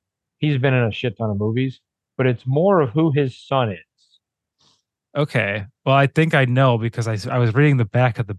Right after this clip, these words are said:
Speaker 2: box and I th-, saw a familiar last name.
Speaker 1: Yeah, his name is Robert Earl Jones. So
Speaker 2: Okay.
Speaker 1: take a,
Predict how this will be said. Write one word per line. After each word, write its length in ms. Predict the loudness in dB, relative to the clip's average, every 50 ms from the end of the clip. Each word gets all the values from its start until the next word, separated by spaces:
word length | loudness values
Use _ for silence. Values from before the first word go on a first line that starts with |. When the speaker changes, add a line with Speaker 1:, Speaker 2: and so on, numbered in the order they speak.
| -8 -6
Speaker 2:
box 380 | -6 -4 -4 -6 -8 -8 -8
and 120 | -8 -8 -8
I 20 |
th-, 200 | -6 -6 -4 -4
saw 220 | -2 0 2 2 2
a 40 | 0
familiar 440 | 0 -2 0 0 0 0 -2 -2 -4
last 340 | -4 -4 -6 -6 -6 -6 -4
name. 400 | -4 -4 -6 -8 -10 -10 -10 -12 -14 -16 _ _ _ _ _ _ _ _ _ _ _ _ _ -4
Speaker 1:
Yeah, 240 | -2 0 0 0
his 340 | 0 0 0 0 0 0 0
name 280 | 0 0 0 0 0 -2
is 100 | -4 -6 -4
Robert 340 | 0 0 0 2 2 -2 -2 -2
Earl 280 | -2 -2 0 0 -2 -4
Jones. 340 | -6 -10 -10 -10 -10 -10 -14 _ _ _ _ _
So 240 | -20 -20 -20 -20 -20 _ _ _ _ _ _ _ -10 -8
Speaker 2:
Okay. 260 | -8 -4 -2 0 0 2
Speaker 1:
take 200 | 2 2 2 2
a, 200 | 2 2 0